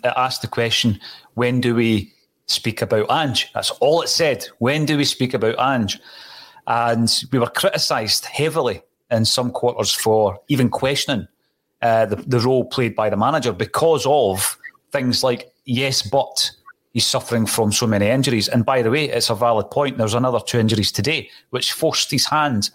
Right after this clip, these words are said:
on two occasions to make substitutions. Or, "Aye,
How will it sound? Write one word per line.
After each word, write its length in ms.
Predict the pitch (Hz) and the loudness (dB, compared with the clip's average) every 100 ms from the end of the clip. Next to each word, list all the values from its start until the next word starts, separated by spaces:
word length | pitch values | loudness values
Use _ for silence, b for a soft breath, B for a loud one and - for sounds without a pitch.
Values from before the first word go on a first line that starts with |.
| _ | _
on 100 | 127 | -4
two 160 | 123 135 | 0 -2
occasions 460 | 120 120 107 104 | 0 -2 0 0
to 100 | - | 2
make 180 | 113 110 | 0 0
substitutions. 800 | - 120 - 98 190 - - - B B B B B - | -2 -2 -4 -2 -2 -2 -2 -2 B B B B B 0
Or, 220 | 127 156 147 | 2 2 0
"Aye, 200 | 156 | -2